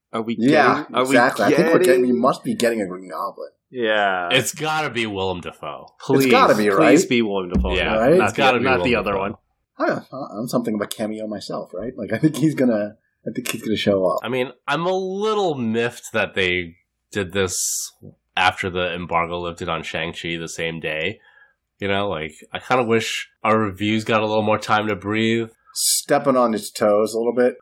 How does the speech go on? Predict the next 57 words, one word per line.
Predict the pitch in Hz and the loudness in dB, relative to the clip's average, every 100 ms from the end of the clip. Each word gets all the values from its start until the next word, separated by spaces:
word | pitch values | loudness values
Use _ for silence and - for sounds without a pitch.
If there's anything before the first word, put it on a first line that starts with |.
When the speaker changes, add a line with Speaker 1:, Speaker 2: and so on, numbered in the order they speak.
| _ _ | _ _
Speaker 1:
You | 160 | -2
don't | 170 165 | 0 0
think | 160 147 | -2 -2
this | 147 139 | -4 -2
is | 117 | -6
a | 110 | -4
reaction | 101 90 87 113 | -4 -4 -6 -10
to | 104 | -10
the | 87 | -12
leak, | 82 82 82 - | -12 -12 -12 -12
though? | 95 92 95 _ | -12 -12 -16 _
More | 117 113 113 | 0 2 2
than, | 104 98 | 2 -4
like, | 90 82 _ _ _ _ - | -8 -12 _ _ _ _ -2
they, | 110 90 - 143 - | -2 -2 -10 -14 -4
almost | 151 151 135 | 0 0 0
like | 113 | -2
their | 101 95 - - | -2 -4 -8 -16
hand | - 110 101 | -12 -8 -8
was | 90 | -8
a | |
little | 90 85 | -8 -8
bit | 82 - | -8 -8
forced | 78 87 - - - | -8 -8 -10 -12 -12
in | 113 | -8
this, | 104 - - | -6 -4 0
in | |
Speaker 3:
I | 120 | 0
Speaker 1:
this | 131 | 0
Speaker 3:
feel | 113 | -4
Speaker 1:
regard? | 113 151 | 0 2
Speaker 3:
like | 131 101 | 2 0
they | 110 | -2
were | |
gonna | 95 95 | 0 -2
do | 87 | -2
this | 87 85 | -4 -6
no | 90 | -6
matter | 85 80 | -4 -4
what. | 73 76 80 | -6 -6 -6
I | 87 | -6
feel | - 104 | -2 0
like | 95 - | 0 -2
Tom | - 92 90 | -2 0 0
Holland | 92 87 90 90 | 0 0 0 -2
was | 90 87 | -8 -8
teasing | - 95 90 90 | -8 -8 -6 -6
it | 87 | -4
already | 87 87 87 87 87 | -4 -2 -2 -4 -6
Speaker 1:
Mm. | 85 | -4
Speaker 3:
yesterday. | 82 107 101 85 85 85 85 - _ _ _ - | 0 0 0 -2 -2 -2 -4 -6 _ _ _ 0
I | 117 | 2
don't | 80 | 2
know. | 67 69 - | -4 -12 -6
Who | 113 | -2
knows? | 87 73 76 78 | -2 -4 -8 -6
I, | 92 90 | -4 -4